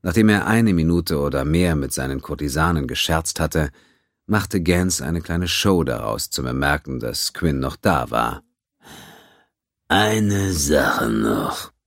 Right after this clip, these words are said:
sagte er, "falls Sie denken sollten, dass Sie hier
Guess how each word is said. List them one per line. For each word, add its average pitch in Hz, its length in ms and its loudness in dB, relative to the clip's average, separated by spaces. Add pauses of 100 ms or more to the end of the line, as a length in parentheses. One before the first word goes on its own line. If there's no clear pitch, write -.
(300)
sagte 73 320 -4
er, 58 340 -4 (560)
"falls 69 300 0
Sie 64 140 0
denken 69 360 0
sollten, 65 440 0
dass 62 200 0
Sie 64 120 0
hier 62 260 -2